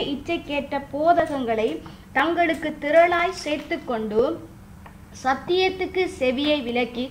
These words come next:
கட்டுக்கதைகளுக்கு சாய்ந்து போகும் காலம் வரும். நீயோ எல்லாவற்றிலும் மன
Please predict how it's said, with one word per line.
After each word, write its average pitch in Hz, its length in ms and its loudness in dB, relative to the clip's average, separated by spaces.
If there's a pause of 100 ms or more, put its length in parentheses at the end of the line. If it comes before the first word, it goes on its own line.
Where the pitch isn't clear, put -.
கட்டுக்கதைகளுக்கு 320 1120 0 (120)
சாய்ந்து 277 520 0
போகும் 262 520 0
காலம் 247 440 0
வரும். 214 380 2 (420)
நீயோ 285 380 4 (460)
எல்லாவற்றிலும் 359 880 4
மன 262 300 4